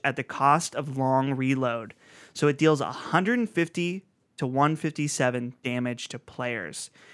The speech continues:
These large rounds deal increased damage, ten fifty or eleven hundred,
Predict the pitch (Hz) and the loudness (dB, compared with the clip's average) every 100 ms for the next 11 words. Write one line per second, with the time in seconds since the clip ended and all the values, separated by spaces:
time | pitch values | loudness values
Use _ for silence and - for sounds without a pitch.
0 | - - _ 147 175 185 185 160 147 147 | -20 -20 _ 2 2 4 2 2 2 2
1 | - 143 135 131 127 - 208 220 - 147 | 0 0 2 0 -6 -2 -2 0 0 0
2 | 123 120 139 - - _ _ _ - 151 | 0 -4 -8 -10 -12 _ _ _ -4 0
3 | 185 - 180 175 185 190 190 _ _ 147 | 0 2 0 0 -4 -4 -6 _ _ -2
4 | 135 127 131 147 156 156 160 127 110 139 | 0 2 2 2 0 -2 -2 -2 -6 -10